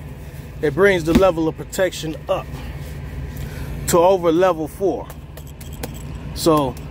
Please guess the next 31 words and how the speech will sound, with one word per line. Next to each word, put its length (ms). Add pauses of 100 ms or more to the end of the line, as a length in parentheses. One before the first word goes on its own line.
this 300
will 100
take 300
the 80
brunt 500
of 140
the 60
force 580 (1000)
of 140
whatever 380
it 80
is 200
that's 160
coming. 420 (680)
And 120
then 200
you 100
have 400
this 220
one 180
here, 380 (1600)
the 60
Hyperline, 680 (580)
for 160
the 80
stopping 460
power. 280 (2000)
This 220
is 120
the 80
slowdown, 640